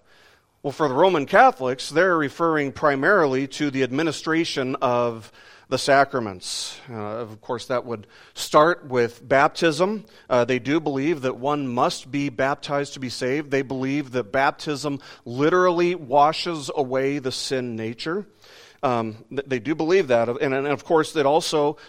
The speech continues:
for the Roman Catholics, it also includes the taking of communion, which they view as a means of justifying grace. As Protestants, we view it as a means of sanctifying grace, in the sense that it doesn't,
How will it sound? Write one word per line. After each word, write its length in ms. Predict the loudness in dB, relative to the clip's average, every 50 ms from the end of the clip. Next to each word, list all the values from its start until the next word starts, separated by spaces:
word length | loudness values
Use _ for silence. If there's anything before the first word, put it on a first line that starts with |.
| -20 _ _
for 180 | -6 -4 -4
the 80 | -2 0
Roman 300 | 0 0 0 0 -2 -4
Catholics, 480 | -2 0 0 0 0 -2 -4 -6 -2 0
it 40 |
also 380 | 0 0 0 0 -2 -4 -4 -4
includes 680 | -4 -6 -8 -8 -6 -4 -4 -4 -6 -8 -10 -14 -14 -14 -14
the 340 | -8 -4 -2 -2 -2 -2 -4
taking 420 | -4 -4 -4 -4 -4 -6 -6 -4 -2
of 480 | -2 -2 0 -2 -2 -4 -8 -16 -16
communion, 640 | -12 -8 -6 -6 -4 -4 -2 -2 0 -2 -2 -4 -8 -14 _ -20 -20 _ _ _ -4
which 240 | -2 -2 -2 -2 -2
they 160 | -2 -2 -2
view 360 | -2 -2 0 0 0 0 0 0
as 160 | -2 -2 -2
a 60 | -4
means 440 | -4 -2 -2 -2 -2 -2 -4 -6 -6
of 460 | -4 -2 0 2 0 0 -2 -6 -14 -20 -20 -20 -20 _ -18 -10
justifying 1080 | 0 4 6 6 6 4 0 -4 -6 -4 -2 0 0 0 0 -2 -4 -6 -6 -8 -10 -14 _ -20 -12
grace. 580 | -8 -4 -4 -4 -4 -6 -10 -10 -10 -10 -10 -12 -14 -18 -20 -20 -20 -8 _ -2
As 140 | -2 -2 -2
Protestants, 560 | 2 4 4 4 4 2 -4 -6 -8 -6 -4
we 180 | -2 0 0
view 240 | 0 0 0 2 2
it 80 | 2 2
as 200 | 2 0 0 0
a 40 | -2
means 280 | -4 -4 -4 -4 -2 -4
of 120 | -4 -4
sanctifying 1200 | -4 -6 -4 0 2 2 2 2 0 -4 -4 -6 -6 -6 -6 -8 -8 -8 -10 -12 -14 -16 -18 -20 _ _ -18
grace, 760 | -14 -12 -12 -12 -12 -14 -16 -16 -14 -14 -12 -12 -14 -16 -18 -20 _ -20 -20 -20 -10 -4
in 120 | -2 0 0
the 80 | 0
sense 340 | 0 2 0 0 0 0 0
that 320 | 2 4 4 4 4 2
it 180 | -2 -4 -4 0
doesn't, 540 | 4 6 6 6 4 0 -2 -4 -6 -8